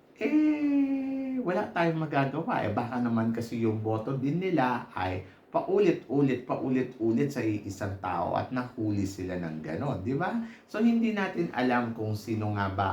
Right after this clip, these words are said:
ang credible talaga pagdating dito sa botohan kasi nakakagulat. Pero kung tutusin, kung check mo naman yung effort nila, eh, talaga nag-effort. Ang tanong doon, malinis nga ba ang trabaho talaga nila?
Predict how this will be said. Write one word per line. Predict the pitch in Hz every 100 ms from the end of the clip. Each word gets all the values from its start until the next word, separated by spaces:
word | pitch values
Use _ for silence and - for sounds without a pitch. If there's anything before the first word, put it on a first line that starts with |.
| 95
ang | 101 98
credible | - 95 98 98 95 92
talaga | 98 95 90 90 90 - - - -
pagdating | 104 95 95 95
dito | 95 92 -
sa | -
botohan | 90 87 - 90 131 131
kasi | 113 104 156 156 - -
nakakagulat. | 117 117 117 127 107 98 98 92 175 233 - - - -
Pero | 160 180 165 160 156
kung | 160 156
tutusin, | 190 185 139 - - 135 139 160 -
kung | 113
check | 113 107 117 110
mo | 127
naman | 123 120 123 123
yung | 123 120
effort | 123 123 127 127
nila, | 151 170 123 95
eh, | 113
talaga | 233 254 143
nag-effort. | 120 104 - 87 85 - 95 85 - - -
Ang | 180 190
tanong | 175 135 110
doon, | 98 101 90
malinis | 110 143 165 151 143
nga | 147 120
ba | 113 117 -
ang | 110
trabaho | 104 92 90 90 87
talaga | 92 87 85
nila? | 87 90 104 113 98